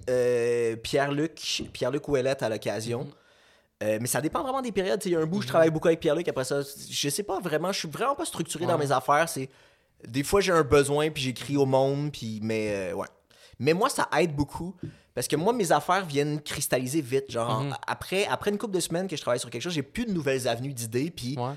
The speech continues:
Speaker 1: je revois tout le temps mon texte de la même façon, il est rendu très
Speaker 2: Mhm.
Speaker 1: carré. Fait que de le voir avec quelqu'un, des fois, c'est, des fois, ils ont des vraiment bonnes idées, puis ça rajoute des punchs.
Speaker 2: Ouais.
Speaker 1: Des fois, ça fait juste casser ma structure, puis ça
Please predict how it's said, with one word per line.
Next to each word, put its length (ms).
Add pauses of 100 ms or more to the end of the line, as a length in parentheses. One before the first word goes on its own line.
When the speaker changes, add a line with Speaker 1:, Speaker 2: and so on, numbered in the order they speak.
(400)
Speaker 1:
je 140
revois 200
tout 80
le 60
temps 100
mon 160
texte 220
de 40
la 60
même 240
façon, 380
il 120
est 40
rendu 300
très 200
Speaker 2:
Mhm. 80
Speaker 1:
carré. 500 (280)
Fait 100
que 60
de 60
le 60
voir 200
avec 160
quelqu'un, 260
des 160
fois, 200
c'est, 180
des 100
fois, 160
ils 40
ont 40
des 100
vraiment 260
bonnes 160
idées, 120
puis 100
ça 100
rajoute 200
des 120
punchs. 180
Speaker 2:
Ouais. 60
Speaker 1:
Des 80
fois, 100
ça 100
fait 80
juste 260
casser 300
ma 100
structure, 460
puis 100
ça 320